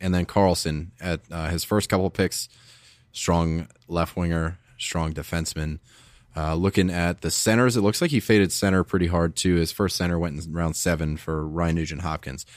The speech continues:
I like that because you'll get the dual eligibility, too. I'm pretty sure he's left wing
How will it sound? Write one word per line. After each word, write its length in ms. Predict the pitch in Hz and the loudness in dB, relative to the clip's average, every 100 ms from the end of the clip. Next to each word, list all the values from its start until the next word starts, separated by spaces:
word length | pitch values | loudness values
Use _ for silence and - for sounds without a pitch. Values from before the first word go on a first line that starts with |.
| - - | -18 -4
I 60 | |
like 180 | 92 92 | -2 0
that 160 | 90 82 | -2 -2
because 240 | 85 80 | -4 -4
you'll 60 | 82 | -4
get 160 | 80 | -2
the 320 | 80 78 78 - _ - | -2 -2 -4 -8 _ 0
dual 220 | 95 87 | 2 2
eligibility, 600 | 82 82 80 82 80 78 | 0 -2 -2 -2 -2 -4
too. 340 | 73 80 73 - - - _ _ _ | -4 -4 -4 -6 -14 -20 _ _ _
I'm 180 | - 73 | -14 -10
pretty 160 | - 80 | -4 -4
sure 180 | - 78 | -2 -4
he's 220 | 76 80 | -4 -4
left 260 | 76 76 | -4 -4
wing 220 | 76 71 | -8 -10